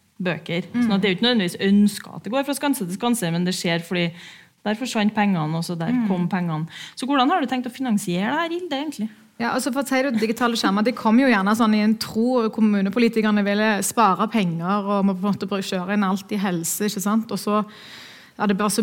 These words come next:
Speaker 2: billig, og da trengte alle bare en skjerm. Du slapp å kjøpe lærebøker som ble utdatert etter kort tid, ikke sant? Det var jo litt sånn spareprosjekt også i det.
Speaker 1: Mm.
Speaker 2: Det ble i hvert fall solgt inn sånn av de som hadde interesse i å selge dette. Og så ser en jo,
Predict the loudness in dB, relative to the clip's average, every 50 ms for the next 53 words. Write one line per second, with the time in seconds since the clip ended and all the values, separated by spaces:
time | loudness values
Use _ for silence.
0 | 0 2 0 0 0 0 0 0 0 0 0 -4 -4 -2 -2 -2 -2 -2 -2 -2
1 | -2 -2 -2 -2 0 0 0 0 0 0 0 2 2 2 2 0 0 -2 -4 -6
2 | -4 -6 -6 -6 -4 -4 -6 -4 -4 -4 -6 -6 -8 -8 -4 0 0 0 0 0
3 | -4 -4 -4 -4 -4 -4 -6 -6 -4 -2 -2 -2 -2 -2 -4 -4 -4 -6 -4 -2
4 | -4 -4 -4 -6 -8 -8 -6 -6 -4 -4 -4 -4 -6 -6 -6 -4 -2 -2 -4 -6
5 | -10 -16 -14 _ -8 -4 -2 0 0 0 0 0 0 0 2 2 2 0 -2 -2
6 | -2 -2 -2 -2 -2 -2 -2 -2 -2 -4 -6 -6 -6 -6 -6 -4 -4 -4 -6 -4
7 | -4 -2 -2 -2 -2 -2 -2 -2 -4 -6 -8 -16 -16 -8 -6 -4 -4 -4 -6 -12
8 | -16 -6 -2 -2 -2 -2 -2 -2 -2 -2 0 0 0 -2 -2 -2 -4 -6 -6 -4
9 | -6 -6 -8 -4 -4 -2 -2 -2 0 0 0 0 0 -2 -2 -2 -2 -2 -2 -2
10 | -2 -2 -2 -2 -2 -2 -2 -4 -6 -6 -6 -6 -6 -6 -6 -6 -6 -4 -4 -4
11 | -4 -4 -4 -4 -4 -4 -4 -6 -10 -18 -20 -20 -20 -20 -20 -20 -20 _ -6 -4
12 | -2 -2 0 0 2 2 4 4 2 2 0